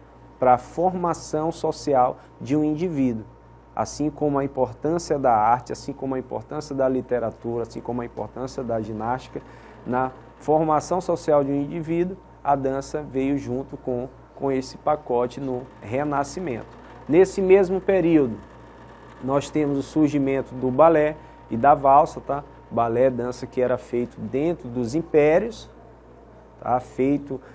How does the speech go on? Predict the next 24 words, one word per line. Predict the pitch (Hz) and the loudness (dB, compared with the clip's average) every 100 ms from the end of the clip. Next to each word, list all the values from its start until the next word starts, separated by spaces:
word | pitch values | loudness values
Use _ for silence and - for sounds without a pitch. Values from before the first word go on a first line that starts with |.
| - - | -20 -8
pra, | 120 123 131 127 127 120 - - - | 2 4 6 6 4 2 -2 -12 -8
pros | 120 113 | -6 -4
indivíduos | 123 123 110 135 135 117 | -4 -4 -2 -4 -4 -8
de | 120 135 | -4 -2
maior | 139 143 120 143 180 147 - | 2 2 2 0 -2 -2 -2
poder | 139 123 123 120 - | -2 0 0 -2 -2
aquisitivo, | 120 - 120 143 160 - 147 165 196 220 - - - - - - | -6 -6 -8 -6 -8 -6 -2 -2 -4 -12 -18 -20 -20 -20 -20 -8
onde | 120 131 131 | -4 -4 -4
os | - | -6
plebeus | 131 123 110 127 120 | -2 -2 0 0 -2
não | 131 151 151 | -2 -2 -4
tinham | - - 175 160 131 131 | -4 0 2 2 0 -2
acesso | 127 - 143 143 139 - - - | -4 0 2 4 2 -2 -20 -12
a | - 113 | -4 -2
esse | 113 - | -2 -8
tipo | 110 120 113 131 | -12 -12 -8 -6
de | 160 | -4
dança, | 156 160 175 - - - - - - - - | -4 -6 -6 -10 -20 -20 -20 -20 -20 -18 -6
e | 151 175 190 - - - - _ - | -2 -2 -6 -18 -4 -4 -4 _ -10
hoje | 165 170 160 | -2 -2 -2
ainda | 165 165 | -2 -4
segue | - 147 143 | 0 0 0
um | 156 | -2
pouco | - 123 127 127 | -6 -4 -4 -4